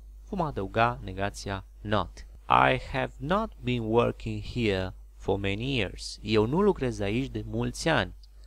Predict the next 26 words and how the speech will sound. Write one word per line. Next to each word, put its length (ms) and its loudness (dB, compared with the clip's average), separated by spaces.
Asta 260 2
ar 60 -2
însemna 540 -4
că 140 -8
lucrez 400 -2
aici 340 -4
de 100 -2
puțin 560 -4
timp, 260 -6
recent. 520 -2
I 40 -10
have 360 -6
not 260 -2
been 180 -4
working 360 -2
here 160 -4
for 140 -4
many 280 -6
years. 200 -4
Eu 120 -2
nu 80 -4
lucrez 260 -4
aici 180 2
de 80 0
mulți 380 -4
ani. 240 -2